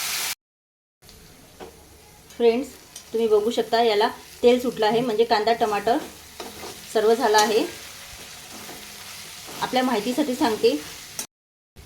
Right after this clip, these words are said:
फ्रेंड्स, रेसिपी व्हिडिओ शूट करायला प्रचंड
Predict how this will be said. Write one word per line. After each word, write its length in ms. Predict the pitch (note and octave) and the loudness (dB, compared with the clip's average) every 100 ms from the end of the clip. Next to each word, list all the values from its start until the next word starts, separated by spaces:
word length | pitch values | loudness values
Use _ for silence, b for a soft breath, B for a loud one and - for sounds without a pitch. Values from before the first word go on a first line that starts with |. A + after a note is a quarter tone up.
| - - - - - - - - - | -20 -20 -20 -20 -20 -20 -20 -14 -2
फ्रेंड्स, 340 | A#3+ A#3 - | 0 0 0
रेसिपी 420 | A3+ A3 A3+ A#3+ | 6 6 4 -2
व्हिडिओ 300 | C4 A3+ A3+ A#3 | 2 10 10 10
शूट 160 | A#3+ - | 2 4
करायला 240 | A#3 A#3 | 6 6
प्रचंड 360 | A#3 A3 A3+ | 4 2 2